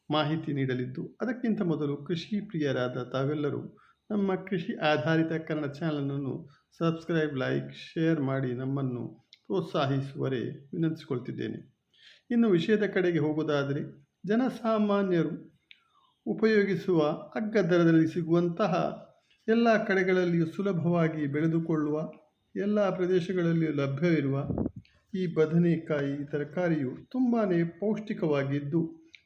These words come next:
ವಿಟಮಿನ್ ಎ ಯನ್ನು ಹೆಚ್ಚಿನ ಪ್ರಮಾಣದಲ್ಲಿ ಒಳಗೊಂಡಿರುತ್ತದೆ. ಅತ್ಯಂತ ರುಚಿಕರವಾದ, ಇದು ಮುಖ್ಯವಾಗಿ ಪಲ್ಯ, ಸಾಂಬಾರ್, ಚಟ್ನಿ ಮತ್ತು ಪಲಾವ್‌ಗಳಂತಹ ಅಡುಗೆಯಲ್ಲಿ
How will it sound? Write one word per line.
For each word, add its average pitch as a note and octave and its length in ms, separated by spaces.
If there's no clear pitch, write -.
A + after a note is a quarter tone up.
ವಿಟಮಿನ್ G#3+ 480
ಎ E3 280
ಯನ್ನು D3 440
ಹೆಚ್ಚಿನ F#3 500
ಪ್ರಮಾಣದಲ್ಲಿ D#3 640
ಒಳಗೊಂಡಿರುತ್ತದೆ. C#3+ 760
ಅತ್ಯಂತ A#3 440
ರುಚಿಕರವಾದ, E3 720
ಇದು - 360
ಮುಖ್ಯವಾಗಿ G3+ 720
ಪಲ್ಯ, D#3 360
ಸಾಂಬಾರ್, D3+ 720
ಚಟ್ನಿ F3 320
ಮತ್ತು C#3 540
ಪಲಾವ್‌ಗಳಂತಹ E3+ 1000
ಅಡುಗೆಯಲ್ಲಿ D#3+ 800